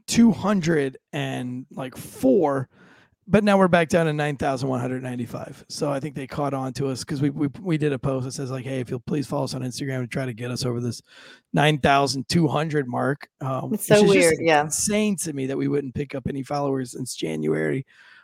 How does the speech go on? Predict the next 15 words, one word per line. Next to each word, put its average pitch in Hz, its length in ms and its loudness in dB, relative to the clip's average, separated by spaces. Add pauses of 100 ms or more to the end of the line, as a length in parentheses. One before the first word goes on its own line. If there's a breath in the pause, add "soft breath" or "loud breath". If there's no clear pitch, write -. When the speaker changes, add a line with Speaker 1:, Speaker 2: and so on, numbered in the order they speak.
(140 soft breath)
Speaker 1:
Um, 135 600 0 (500 soft breath)
you 147 160 2
know, 123 240 -2
Speaker 2:
So 240 200 8
we 240 140 8
need 277 80 8
Speaker 1:
and 285 80 4
Speaker 2:
to - 60 0
Speaker 1:
it's 254 80 0
Speaker 2:
do 247 80 8
a 247 40 4
Speaker 1:
just - 60 0
Speaker 2:
couple 233 200 2
Speaker 1:
really 208 120 2
weird. 208 160 6